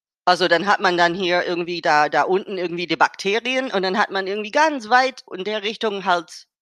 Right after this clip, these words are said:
der Mensch. Das Ding ist, ist, dass eigentlich, wenn wir voller Bakterien sind, ist dieses Bild,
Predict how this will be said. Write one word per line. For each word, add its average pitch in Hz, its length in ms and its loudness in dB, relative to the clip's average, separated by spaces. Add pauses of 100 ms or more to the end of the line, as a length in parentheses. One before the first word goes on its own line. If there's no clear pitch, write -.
(100)
der 143 80 -8
Mensch. 220 480 -8 (180)
Das 185 200 -6
Ding 208 200 -4
ist, - 340 -6
ist, 196 140 -14
dass 185 160 -2
eigentlich, 185 480 -2
wenn 180 340 -2
wir 180 240 -8
voller 220 300 -2
Bakterien 214 680 -2
sind, 160 420 -8 (300)
ist 190 200 -4
dieses 185 360 -4
Bild, 214 580 2